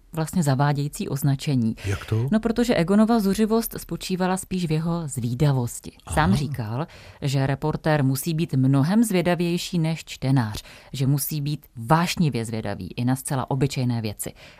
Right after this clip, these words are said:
Speaker 1: a umět o nich poutavě napsat. Ale že by byl Kiš rychlý, respektive, že by sekal reportáže jak Baťa cvičky, tak to ani náhodou.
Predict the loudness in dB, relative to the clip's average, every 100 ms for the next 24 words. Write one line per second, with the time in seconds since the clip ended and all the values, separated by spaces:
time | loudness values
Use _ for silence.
0 | -10 -4 2 4 4 2 -2 -2 -2 -2
1 | 0 0 2 0 -2 -8 -10 -18 -20 -20
2 | -16 -6 -2 0 0 0 0 0 0 -2
3 | -2 0 0 0 -2 -2 -4 -6 -6 -4
4 | -2 0 -2 -6 -12 -2 0 0 0 -4
5 | -4 -2 -2 -4 -6 -6 -2 0 0 0
6 | -2 -2 -4 -2 -6 -6 -6 -8 -10 -14
7 | -12 -10 -6 -2 0 0 -2 -4 -8